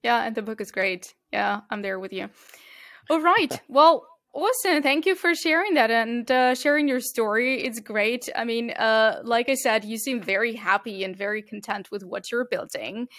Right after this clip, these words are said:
Speaker 1: So, yeah, thanks for walking us through, um, the story of Check It.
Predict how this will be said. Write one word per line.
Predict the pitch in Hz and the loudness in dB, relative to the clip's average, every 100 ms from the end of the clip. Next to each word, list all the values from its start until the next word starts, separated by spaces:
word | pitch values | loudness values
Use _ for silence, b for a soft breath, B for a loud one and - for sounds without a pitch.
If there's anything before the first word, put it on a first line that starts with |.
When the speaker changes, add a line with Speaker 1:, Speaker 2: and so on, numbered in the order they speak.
| B | B
Speaker 1:
So, | 240 233 240 - | 6 8 8 6
yeah, | 254 320 - - | 6 6 4 -4
thanks | 233 247 | -4 -4
for | - 247 | -6 2
walking | 269 277 294 | 2 2 0
us | 294 - | -2 -4
through, | 247 240 240 240 - | 0 2 2 0 0
um, | 214 214 208 208 214 | 0 0 0 -2 -4
the | - 220 | -10 -10
story | - 214 208 | -6 -4 -2
of | 220 | -4
Check | - 190 - | -4 -8 -4
It. | - 185 | -4 -4